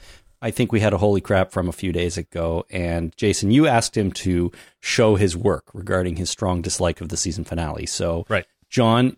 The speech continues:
Speaker 1: did indeed do that. He sent in a long email with many points, uh, but I have pulled a few out here, and we'll see if this satisfies you, uh, in terms
Speaker 2: Awesome.
Speaker 1: of, of his feelings. So John writes, "The season finale was way too clean,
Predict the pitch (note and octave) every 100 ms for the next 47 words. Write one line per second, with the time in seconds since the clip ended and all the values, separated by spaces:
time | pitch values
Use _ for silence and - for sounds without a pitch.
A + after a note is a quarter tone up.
0 | G2 A2+ A#2 B2 A#2+ B2+ C#3 G#2 F2 F2
1 | - F#2+ G#2 F2+ G2 F2+ F#2+ A#2 D3 D3+
2 | G2+ F#2+ G#2+ C3 F#2+ - G2 A#2 - F2+
3 | G#2 - - _ _ _ _ - E2+ E2+
4 | G2+ F#2+ - D3 B2 - A#2+ A2 G#2 -
5 | - F#2 D#2+ B2 _ _ _ _ - F#2
6 | F#2+ F#2+ - G#2 - G2 - G2+ - -
7 | F2+ D#2+ - E2 D#2+ - _ - E2+ E2
8 | D#2+ D#2+ D#2 E2+ E2+ G#2 G2 F#2 F#2+ E2
9 | D#2 - E2 - E2 F2+ D#2+ D2+ - -
10 | E2+ D2 _ - - - _ - B2+ C3
11 | G2+ - - B2+ - G#3 G3 E3+ C#3+ A2+
12 | G#2+ G#2+ G2+ F#2+ A2+ E3 E3 D#3+ C#3 B2+
13 | - - A#2 A2+ A2